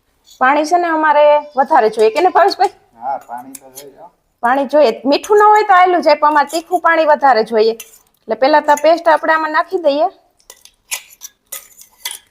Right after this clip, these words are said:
Speaker 2: તો શીવું શું કરે?
Speaker 1: શીવું, શીવું છે ને, કોરી પૂરીમાં ચણા ભરીને ખાય. ભાવે ને મારા દીકાને? આપું ને હજી? હે?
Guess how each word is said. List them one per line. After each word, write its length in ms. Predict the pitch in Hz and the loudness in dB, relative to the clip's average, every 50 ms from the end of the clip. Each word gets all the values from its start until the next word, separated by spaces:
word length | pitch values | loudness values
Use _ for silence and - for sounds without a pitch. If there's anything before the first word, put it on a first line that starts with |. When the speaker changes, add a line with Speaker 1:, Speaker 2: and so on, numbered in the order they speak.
| _ - | _ -18
Speaker 2:
તો 140 | 143 151 151 | -18 -16 -12
શીવું 280 | 151 190 190 190 190 | -8 -8 -8 -8 -10
શું 140 | 185 196 190 | -12 -14 -16
કરે? 300 | - - - - - - - - - _ _ _ _ _ _ _ - | -12 -10 -10 -10 -8 -8 -10 -10 -12 _ _ _ _ _ _ _ -8
Speaker 1:
શીવું, 400 | - 330 370 427 415 285 - 208 | -2 0 2 2 2 2 0 -2
શીવું 320 | - 302 320 339 359 370 | -6 -6 -4 -4 -4 -4
છે 140 | - 381 381 | 0 0 2
ને, 140 | 415 403 403 427 427 - _ _ _ _ - - 906 831 679 480 _ _ | 2 2 2 0 -2 -4 _ _ _ _ -18 -12 -10 -10 -10 -10 _ _
કોરી 280 | - 320 320 339 - 320 | 0 0 2 2 0 -2
પૂરીમાં 400 | - 370 392 392 392 381 359 370 | -2 -2 0 0 2 2 0 2
ચણા 280 | 359 359 359 359 349 | 2 2 2 2 2
ભરીને 320 | 277 277 320 349 339 330 330 | 2 0 0 0 -2 -4 -6
ખાય. 380 | - 294 330 311 302 254 220 - - - | -4 -2 0 0 0 -2 -6 -8 -6 -2
ભાવે 200 | 254 294 370 440 | 0 2 2 2
ને 100 | 539 523 | 2 2
મારા 180 | 480 381 269 | 0 0 0
દીકાને? 460 | 311 359 - 330 - - - 220 220 - - - - - 330 349 381 _ _ - - - _ - _ - | -2 -2 0 0 0 0 0 -4 -4 -6 -12 -20 -20 -20 -20 -20 -20 _ _ -20 -20 -20 _ -16 _ -2
આપું 300 | - 277 - 440 494 523 | -2 -2 0 2 0 2
ને 180 | 523 494 381 | 2 2 2
હજી? 320 | 349 - 320 277 208 202 - _ _ _ - - - _ _ _ _ _ _ _ _ _ _ - - 254 | 0 0 -2 -4 -4 -6 -8 _ _ _ -20 -20 -20 _ _ _ _ _ _ _ _ _ _ -16 -8 -6
હે? 120 | 269 | -2